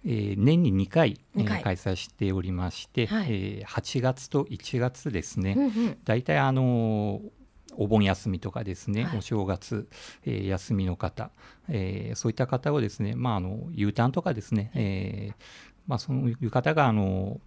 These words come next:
Speaker 1: 参加しやすいようにその時期にですね、開催しております。
Speaker 2: わかりました。では、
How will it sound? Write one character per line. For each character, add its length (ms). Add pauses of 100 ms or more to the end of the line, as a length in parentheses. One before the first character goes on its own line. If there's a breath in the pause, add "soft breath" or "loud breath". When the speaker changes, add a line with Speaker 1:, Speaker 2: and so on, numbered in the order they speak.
(120)
Speaker 1:
参 220
加 100
し 140
や 80
す 160
い 40
よ 80
う 20
に 60
そ 140
の 120
時 120
期 120
に 100
で 120
す 100
ね、 200
開 160
催 180
し 100
て 80
お 60
り 80
ま 140
す。 240
Speaker 2:
わ 220
か 140
り 100
ま 160
し 60
た。 160
で 100
は、 160